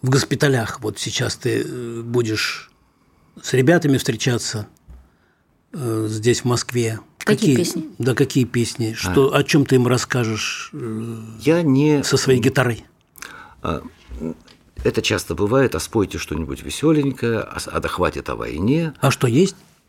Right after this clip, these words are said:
Speaker 3: Да, я не ухожу от темы войны, я не могу физически от этой темы уйти.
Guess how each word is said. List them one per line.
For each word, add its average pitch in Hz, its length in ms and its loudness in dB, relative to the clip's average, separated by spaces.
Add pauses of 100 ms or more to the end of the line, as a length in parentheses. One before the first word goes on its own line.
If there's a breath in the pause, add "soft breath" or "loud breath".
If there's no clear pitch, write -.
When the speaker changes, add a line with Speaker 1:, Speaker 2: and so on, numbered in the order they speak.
(540)
Speaker 3:
Да, 90 300 0 (100)
я 120 260 4
не 135 100 6
ухожу 123 380 4
от 101 140 2
темы 98 260 0
войны, 117 420 4 (100)
я 104 280 -2
не 113 140 2
могу 107 240 2
физически 113 640 0
от 95 120 4
этой 98 220 0
темы 87 280 0
уйти. 95 440 0